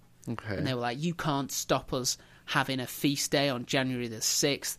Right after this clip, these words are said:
Speaker 2: That's when we're gonna do it. That's our Christmas." 'Cause that's December the twenty-fifth, really, and you can't force us to not,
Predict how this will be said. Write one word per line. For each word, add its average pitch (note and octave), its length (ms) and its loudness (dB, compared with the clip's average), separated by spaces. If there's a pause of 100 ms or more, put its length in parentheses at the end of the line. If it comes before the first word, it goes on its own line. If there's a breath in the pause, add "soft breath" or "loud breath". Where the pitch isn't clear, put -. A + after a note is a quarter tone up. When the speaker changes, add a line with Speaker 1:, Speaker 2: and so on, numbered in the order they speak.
(240 loud breath)
Speaker 2:
That's D3+ 220 4
when C#3+ 120 2
we're C3+ 160 2
gonna B2 200 -2
do B2+ 140 -2
it. C3 180 0
That's D3+ 240 0
our C#3+ 180 4
Christmas." - 680 -4 (760)
'Cause D3 120 0
that's C3 300 2 (720)
December C#3 400 2
the B2+ 80 -4
twenty-fifth, C#3+ 540 0
really, B2+ 380 0
and C3 200 -4 (420)
you E3 140 -2
can't C3+ 280 0
force C3 320 -2
us C3 120 -2
to D3+ 100 -4
not, B2 280 -2